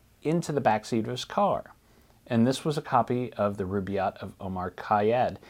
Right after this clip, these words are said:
And sure enough, when the police checked it out, they found that little scrap of paper missing from that book. So they figure it came from the Somerton man himself. In that book is a coded message yet to be deciphered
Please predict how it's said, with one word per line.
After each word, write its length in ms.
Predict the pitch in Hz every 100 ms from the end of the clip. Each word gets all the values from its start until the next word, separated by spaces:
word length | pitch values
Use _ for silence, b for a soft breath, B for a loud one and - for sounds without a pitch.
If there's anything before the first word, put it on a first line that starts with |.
| B B -
And 320 | 123 110 107
sure 200 | - 143
enough, 240 | 147 135
when 120 | 120
the 60 | 110
police 240 | 107 117 -
checked 260 | 113 104
it 80 | 110
out, 260 | 120 123 107
they 120 | 101
found 320 | - 113 107
that 120 | 104
little 160 | 95 110
scrap 320 | - 120 110
of 140 | 104
paper 320 | - 151 147 98
missing 460 | 101 117 - 95
from 240 | 85 98 92
that 260 | 90 90
book. 340 | 101 82 - - b b b b
So 160 | - 113
they 80 |
figure 340 | 98 156 143 117
it 160 | 101
came 440 | - - 135 135 127
from 560 | - - 107 90 90 - - _ -
the 80 | 104
Somerton 500 | - 104 98 - 92
man 240 | 90 87
himself. 720 | - 92 - - 226 - - - B B B B -
In 220 | 135 170
that 260 | 156 156 -
book 360 | 151 - - -
is 160 | - 104
a 60 | 101
coded 480 | - 107 113 147
message 680 | 131 127 135 - - - - - - _ - -
yet 340 | 101 131 -
to 100 | -
be 180 | 139 143
deciphered 800 | 131 113 - 120 123 - - -